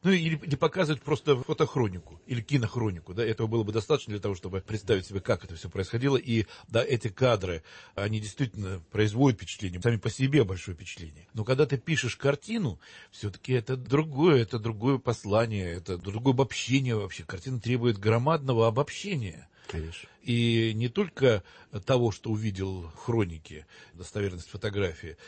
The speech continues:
Speaker 1: это обобщение и жизни этих образов в сердце народа, в его культуре, в его искусстве. И поэтому, как мы многое-многое шутят, что вот революцию мы знаем там, э, из кино, говорят, «Так это же кино, это не революция, не так все было».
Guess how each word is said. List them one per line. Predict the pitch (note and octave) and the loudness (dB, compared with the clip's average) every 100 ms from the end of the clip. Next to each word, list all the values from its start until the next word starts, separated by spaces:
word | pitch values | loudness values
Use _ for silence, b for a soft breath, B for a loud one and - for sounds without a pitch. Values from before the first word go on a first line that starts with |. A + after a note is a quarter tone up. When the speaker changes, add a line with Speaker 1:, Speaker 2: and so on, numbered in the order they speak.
| B | B
Speaker 1:
это | G#2+ G2+ | -6 0
обобщение | A2 A2+ - C#3 C3+ C#3 | 2 0 -2 -4 0 -2
и | - B2 | 0 0
жизни | A2+ A2+ D#3+ B2+ A2+ G#2 B B | 2 2 0 0 0 -2 B B
этих | B2 A#2 - - | -4 -4 -8 0
образов | C#3 A#2 A#2 G#2 A2+ - B B B | 2 4 4 2 0 -4 B B B
в | B2+ G#2 | -2 -2
сердце | - D3+ A#2 - | 0 0 0 -4
народа, | A2 B2+ D#3 C3+ F2 E2 D#2+ B B | 0 4 6 4 2 -4 -8 B B
в | - | -8
его | G2+ A#2+ C3 | -2 0 0
культуре, | B2+ C#3 B2 - B2 F2+ F2 | 0 -4 -6 -4 -2 -2 -2
в | |
его | G2+ B2+ C3+ | -2 2 2
искусстве. | - D3 A2+ - - C#2+ B B - | 0 -8 -10 -10 -16 -20 B B -18
И | |
поэтому, | E2+ A#2 A#2 - B2 A#2 A2+ B2 | -4 2 2 2 -4 -4 -6 -12
как | - A2 - | -6 -4 -2
мы | A2 A2+ | -2 0
многое-многое | A#2 A2+ G#2 G2+ G#2 G#2 G2+ G2+ F2 - | 0 0 0 -2 -2 -4 -2 -4 -4 -16
шутят, | - A2 F2 D#2 | -14 -12 -12 -14
что | - D#2+ | -16 -16
вот | D2+ - | -16 -6
революцию | G2 A2 A2+ - F#2+ | -2 0 0 -2 -6
мы | F#2 | -4
знаем | F#2 F#2 E2+ | -4 -4 -6
там, | D#2+ E2 D#2+ | -8 -10 -10
э, | D#2 D#2 - | -12 -14 -16
из | - - | -16 -4
кино, | C3+ A#2 E2 | 0 0 -2
говорят, | D2+ D2+ | -6 -14
«Так | - | -8
это | A2+ A2+ | -2 -2
же | G#2 | -2
кино, | A2+ C3+ D#3+ F3 | 0 2 6 8
это | C3+ A2 | 6 6
не | A#2+ G2+ | 0 2
революция, | C#3+ C#3+ D#3+ C#3 - | 6 6 6 2 0
не | B2 | -4
так | - C#3+ | 0 0
все | - E3 | 0 -2
было». | D#3 F3+ A2+ D2+ | 2 4 4 2